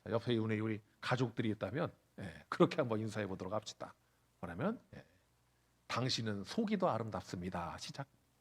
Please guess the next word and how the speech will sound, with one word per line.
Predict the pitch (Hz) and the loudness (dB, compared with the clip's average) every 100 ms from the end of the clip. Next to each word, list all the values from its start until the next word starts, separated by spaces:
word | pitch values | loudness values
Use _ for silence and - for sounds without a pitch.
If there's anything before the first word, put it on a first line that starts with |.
| _ _ - _ _ _ _ _ _ _ _ _ _ _ _ _ _ _ _ _ _ _ _ - - _ - | _ _ -20 _ _ _ _ _ _ _ _ _ _ _ _ _ _ _ _ _ _ _ _ -18 -18 _ -10
예. | 107 | -10